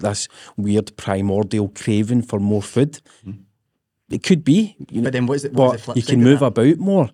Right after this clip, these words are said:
Speaker 2: Mm-hmm.
Speaker 1: But because it's, as you both just said, it's dark, it's cold, you're less inclined to. You know, let that idea of going for a walk, I think it's a great idea.
Speaker 2: Mm-hmm.
Speaker 1: Um,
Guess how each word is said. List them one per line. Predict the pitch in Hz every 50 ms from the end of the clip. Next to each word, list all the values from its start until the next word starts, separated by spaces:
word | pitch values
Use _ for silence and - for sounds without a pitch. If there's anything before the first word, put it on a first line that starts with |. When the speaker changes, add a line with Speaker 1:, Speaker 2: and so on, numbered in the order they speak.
| -
Speaker 2:
Mm-hmm. | 110 95 104 107 104 - -
Speaker 1:
But | 113 107
because | 107 110 - - 127 123 120
it's, | 113 - - - - - - - -
as | 104 98
you | 110 104
both | 98 120 123 123 -
just | - 120 107 - -
said, | - 104 104 113 127 127 123 - _ _ _ _ _ _ _ _ _ _ _ _ _
it's | - - -
dark, | _ - 101 98 95 104 - - _ -
it's | - - -
cold, | - - - - 104 104 110 113 113 - - - _ _ _ _ _ _ _ -
you're | 107 95
less | 95 104 110 107 - -
inclined | 110 95 - - 110 120 139 139 -
to. | - 165 131 - _ _ _ _ _ _
You | - 117
know, | 127 139
let | 135 123 139 135
that | 143 139 135 92
idea | 120 120 120 107 117 113 110
of | 101
going | 104 107 107 104
for | - 110
a | 98 92
walk, | 101 117 135 - 135
I | 127
think | 117 101
it's | 104 -
a | 101
great | 92 107 107 120 101
idea. | 143 143 135 131 143 139 127
Speaker 2:
Mm-hmm. | 113 107 107 104 107 110 110 101 98 98
Speaker 1:
Um, | 98 98 98 - -